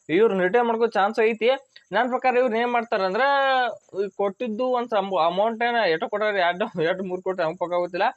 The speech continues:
ಆದ್ರೆ ಇವ್ರನ್ನ ಈ ಆಕ್ಷನ್ದಾಗ ಬಿಟ್ಟು ಬೈಬ್ಯಾಕ್ ಮಾಡೋ ಚಾನ್ಸ್ ಭಾಳ ಐತಿ. ಆ,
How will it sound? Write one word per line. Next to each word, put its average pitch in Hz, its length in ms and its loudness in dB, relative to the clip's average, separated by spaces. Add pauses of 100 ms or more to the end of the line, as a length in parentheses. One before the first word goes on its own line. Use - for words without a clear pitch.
(400)
ಆದ್ರೆ 226 280 4
ಇವ್ರನ್ನ 240 260 2
ಈ 240 120 2
ಆಕ್ಷನ್ದಾಗ 226 460 2
ಬಿಟ್ಟು 214 580 -4
ಬೈಬ್ಯಾಕ್ 214 400 2
ಮಾಡೋ 220 200 -2
ಚಾನ್ಸ್ 202 300 -2
ಭಾಳ 190 160 2
ಐತಿ. 160 180 -2 (580)
ಆ, 190 300 2